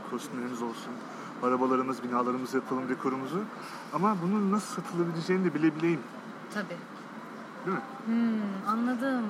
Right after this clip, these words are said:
Speaker 2: O zaman ben şöyle
Speaker 1: Yani
Speaker 2: bir şey
Speaker 1: kişi
Speaker 2: anlıyorum.
Speaker 1: reklamlarda zaten hissediyorsun. Yani
Speaker 2: Evet.
Speaker 1: hiçbir şey reklam bu arada aşağılamıyorum. Kişi reklam dediğin şey görsel şeylik. İçeriği tartışmıyorum. Bu arada çok demokratım yani. Herkes istediği şey çekebilir. Kişi reklamda o şeyi görüyorsun. Ya bir şey eksik yani. Evet,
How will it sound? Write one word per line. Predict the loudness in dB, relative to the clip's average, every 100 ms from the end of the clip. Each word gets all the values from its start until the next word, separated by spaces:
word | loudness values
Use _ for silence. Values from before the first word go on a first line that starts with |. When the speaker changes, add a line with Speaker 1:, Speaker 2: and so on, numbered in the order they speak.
| -2 0
Speaker 2:
O |
zaman | 4 4
ben | 4 2
şöyle | 0 0
Speaker 1:
Yani | 0
Speaker 2:
bir |
şey | 2
Speaker 1:
kişi | 4
Speaker 2:
anlıyorum. | 6 6 4
Speaker 1:
reklamlarda | 4 6 6 4
zaten | 4 4 4
hissediyorsun. | 0 2 2 2 2 -2
Yani | 0
Speaker 2:
Evet. | -2 -4 -8
Speaker 1:
hiçbir | -8 -6
şey | 0
reklam | 0 0 0
bu | 2
arada | 4
aşağılamıyorum. | 4 4 2 2 -2 -6
Kişi | -4 -2
reklam | -2 0 0 0
dediğin | -6 -6
şey | -6 0
görsel | 0 0 -4
şeylik. | -4 -8 -8 -8 -10 -12 -12 -10 -8
İçeriği | -4 2 2
tartışmıyorum. | 4 2 2 -4 -2 -2 -4 -10 -12 -12 -12 -12 -6
Bu | 0
arada | 0
çok | 0 0
demokratım | 0 2 -2 0 -2
yani. | -2
Herkes | 0 -2 -2
istediği | -6 -4
şey | -4
çekebilir. | -4 -2 0 0 -4 -10 -10 -10 -10 -10 -6
Kişi | 2 6
reklamda | 6 6 4 4
o |
şeyi | 4 2 2
görüyorsun. | 4 2 0 -4
Ya | -2
bir | -4
şey | -2 -2
eksik | -4 -10 -10 -8 -4
yani. | -4 -4 -4
Evet, | -4